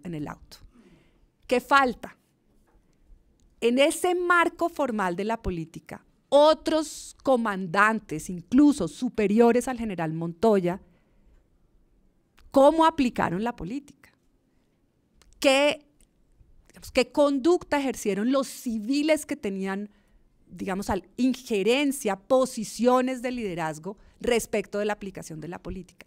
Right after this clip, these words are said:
Eso es lo que vamos a seguir investigando en el marco de nuestras competencias. Tenemos competencia compulsiva u obligatoria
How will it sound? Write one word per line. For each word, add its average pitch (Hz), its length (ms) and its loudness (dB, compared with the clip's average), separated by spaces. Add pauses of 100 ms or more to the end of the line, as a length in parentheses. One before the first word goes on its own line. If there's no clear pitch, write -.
(100)
Eso 247 300 2
es 233 60 -6
lo 233 100 -8
que 190 120 -10
vamos 156 260 -6
a 185 40 -12
seguir 160 220 -10
investigando 196 560 -2 (240)
en 277 220 6
el 254 160 6
marco 269 500 6
de 285 60 6
nuestras 254 340 2
competencias. 170 720 0 (400)
Tenemos 262 460 4
competencia 233 680 0
compulsiva 247 840 0
u 285 80 0
obligatoria 233 800 -2